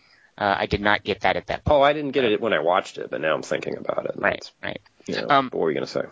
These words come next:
Speaker 2: Sorry.
Speaker 1: well, well, let's, so then let's talk about the ending. And, and, and Kelly, ultimately, I'm with you, Kelly. I mean, labels, yeah, you can only go so far with labels. Uh, me calling this a black comedy, that's totally fine if you would put it in a different category, but I really did. It reminded me in a good way of a Coen Brothers movie.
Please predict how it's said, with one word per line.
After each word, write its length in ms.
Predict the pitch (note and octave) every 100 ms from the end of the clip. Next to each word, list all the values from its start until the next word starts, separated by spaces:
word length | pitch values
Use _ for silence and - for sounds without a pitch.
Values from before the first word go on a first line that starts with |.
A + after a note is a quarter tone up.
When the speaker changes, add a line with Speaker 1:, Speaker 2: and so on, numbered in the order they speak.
| -
Speaker 2:
Sorry. 180 | - -
Speaker 1:
well, 140 | G#3
well, 120 | A3 A#3+
let's, 200 | B3+ -
so 140 | A#3
then 140 | A#3 A#3+
let's 160 | B3
talk 180 | A#3 A3
about 180 | F#3 F3
the 80 | D#3
ending. 220 | A#2+ C#3
And, 120 | D#3+
and, 160 | F#3 G3+
and 140 | F#3+
Kelly, 220 | G3 A3 F#3
ultimately, 380 | G#3 F#3+ F#3 D#3+
I'm 80 |
with 140 | D#3+ C#3+
you, 140 | C3+
Kelly. 240 | - C#3 B2+
I 20 |
mean, 240 | C#3+ C#3 -
labels, 600 | D#3+ D#3 D3+ C3+ - - _ _ - - A2+ C#3 E3
yeah, 260 | D3 - C3+
you 220 | D3 E3
can 100 | F3
only 120 | F#3 D3+
go 100 | D3
so 180 | - C#3
far 180 | B2+
with 140 | B2 A#2
labels. 480 | G#2+ G#2 A2 - -
Uh, 240 | A#2+ G#2+ - _ _ _
me 140 | C#3+ D3
calling 280 | - C#3+ C3
this 140 | C3
a 40 |
black 220 | A#2 A2+ -
comedy, 520 | A#2+ A#2 A2 G#2+ G2 - _ D3
that's 180 | C3+
totally 260 | - D#3+ C#3+
fine 320 | - B2 A#2+ -
if 260 | A2 - - -
you 180 | B2 A#2
would 140 | A2
put 160 | - A2+
it 60 |
in 60 | G#2
a 40 |
different 300 | G2+ D#3+ B2
category, 500 | - G2+ - G2 G2
but 240 | G2+ G#2 - _ _ _ _ -
I 60 | C#3
really 340 | C3 E3+ D3
did. 220 | C#3+ C#3+
It 100 | A#2+
reminded 400 | B2+ B2+ C3 B2
me 100 | A#2+
in 60 | A2
a 40 |
good 160 | - A#3+
way 160 | D3 A#2+
of 60 |
a 40 | A2+
Coen 280 | B2 A#2+
Brothers 280 | G#2+ G#2+ G#2
movie. 340 | A2 G#2+ A2